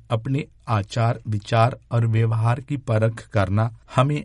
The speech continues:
अपने जीवन की व्यक्तिगत सच्चाई से रूबरू कराता है,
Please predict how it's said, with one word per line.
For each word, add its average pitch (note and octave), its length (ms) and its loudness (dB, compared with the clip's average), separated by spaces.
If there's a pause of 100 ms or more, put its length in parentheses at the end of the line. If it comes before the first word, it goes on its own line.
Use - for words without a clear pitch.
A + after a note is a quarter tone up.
(120)
अपने E3+ 260 2
जीवन A#2 360 0
की C#3 300 -4
व्यक्तिगत A2 680 -2
सच्चाई G#2+ 560 0
से A#2+ 280 -4 (160)
रूबरू G#2 600 0
कराता F#2+ 460 -2
है, F#2+ 200 -2